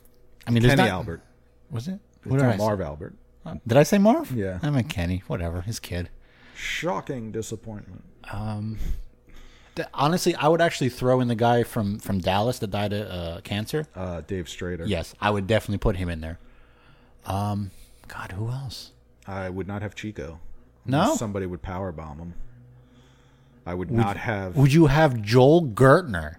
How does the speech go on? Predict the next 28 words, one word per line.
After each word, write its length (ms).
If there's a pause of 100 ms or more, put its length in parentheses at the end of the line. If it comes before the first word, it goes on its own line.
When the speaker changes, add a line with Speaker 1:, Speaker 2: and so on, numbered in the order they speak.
(160)
Speaker 2:
Mm-hmm. 160 (800)
Speaker 1:
team 280
with 120
somebody? 540 (120)
I 140
would 140
do 140
Joel 420
Gertner 480
and 220
Doc 220
Emrick. 320 (1700)
<laughs> 1600
Think 220
about 360
that. 280 (500)
Speaker 2:
Who's 120
the 80
Speaker 1:
Hey. 60
Speaker 2:
N 140
X 160
T 160
guy? 240 (840)
The 80
guy 180
that 160
has, 200
like, 260